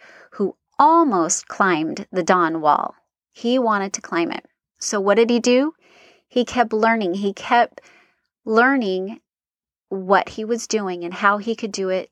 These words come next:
better, how he could actually make this part of the climb. And finally, he made one more attempt, and it actually worked. And nineteen days later, they reached the top.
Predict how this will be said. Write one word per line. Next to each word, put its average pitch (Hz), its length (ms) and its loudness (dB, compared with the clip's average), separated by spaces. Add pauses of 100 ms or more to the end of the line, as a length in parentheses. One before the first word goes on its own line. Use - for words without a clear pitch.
(440)
better, 185 240 4
how 214 260 2
he 233 200 -8
could - 160 -8
actually 190 600 -4 (480)
make 196 500 -4 (100)
this 190 280 -2
part 175 280 -2
of 170 80 -10
the 185 80 -10
climb. - 380 -8 (1400)
And 214 220 -2
finally, 240 840 2 (120)
he - 180 -8
made 214 240 2
one 226 200 2
more 208 200 0
attempt, 196 540 -6 (240)
and 196 180 -6
it 190 100 -2
actually 196 440 0
worked. - 600 -6 (200)
And 196 160 -4
nineteen 226 380 0
days 254 300 2
later, 196 440 0 (300)
they 196 160 0
reached - 320 -6
the 190 80 -10
top. 160 340 0